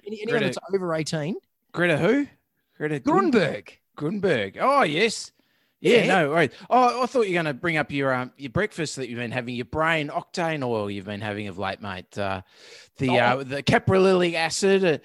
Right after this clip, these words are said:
Speaker 2: you know, the, uh, the mix of green powders, brain octane oil, collagen powder for your hair, nails, protein.
Speaker 1: I'm
Speaker 2: Your
Speaker 1: glad
Speaker 2: breakfast?
Speaker 1: you brought it up because
Speaker 2: Yeah.
Speaker 1: I, I, I, I didn't want, I didn't want to bring it. I I didn't want to bring it up myself because I thought it'd be big noting. But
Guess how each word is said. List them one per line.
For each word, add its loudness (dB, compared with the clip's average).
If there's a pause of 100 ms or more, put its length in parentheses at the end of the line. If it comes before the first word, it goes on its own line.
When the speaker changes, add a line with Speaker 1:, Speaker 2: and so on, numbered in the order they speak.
(280)
Speaker 2:
you -6
know, 2
the, 0
uh, 2
the -2
mix -4
of -2
green -2
powders, 2
brain -2
octane -4
oil, -4
collagen -6
powder -4
for -12
your -4
hair, -4
nails, -8 (400)
protein. -4 (200)
Speaker 1:
I'm -2
Speaker 2:
Your -6
Speaker 1:
glad 0
Speaker 2:
breakfast? 0
Speaker 1:
you -2
brought 0
it -6
up -6
because -6
Speaker 2:
Yeah. 2
Speaker 1:
I, 0
I, -2
I, -2
I 0
didn't -4
want, 0
I -2
didn't -6
want -2
to -6
bring -4
it. -4
I -4
I -4
didn't -2
want -4
to -8
bring -4
it -2
up -8
myself -4
because -8
I -10
thought -6
it'd -8
be -8
big -4
noting. -4
But -6